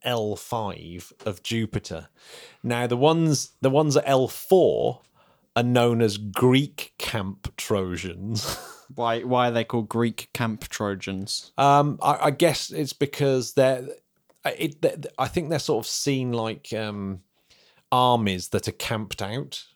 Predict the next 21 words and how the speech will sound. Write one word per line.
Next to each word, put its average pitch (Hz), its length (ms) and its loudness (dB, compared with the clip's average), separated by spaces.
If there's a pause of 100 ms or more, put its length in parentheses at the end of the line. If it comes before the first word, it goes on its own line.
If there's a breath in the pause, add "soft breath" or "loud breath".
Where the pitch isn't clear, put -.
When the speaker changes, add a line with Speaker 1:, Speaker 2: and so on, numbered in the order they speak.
(680)
Speaker 1:
And 117 140 -6
so 127 100 -4
you've 110 280 -4
got 117 260 0
the, 127 80 -2
the 113 180 -6
Greek 131 540 -2
camp 101 420 -10 (380 soft breath)
and 117 180 -2
the - 60 -4
Trojan 117 680 2
camp 98 440 -10 (100)
either 127 340 6
Speaker 2:
Oh. 131 140 4
Speaker 1:
side 117 300 6
of 104 100 0
Jupiter, 117 640 -2 (400 loud breath)
uh, - 40 -6 (280)
uh, 107 200 0
and 110 160 -2
they're, 107 180 -4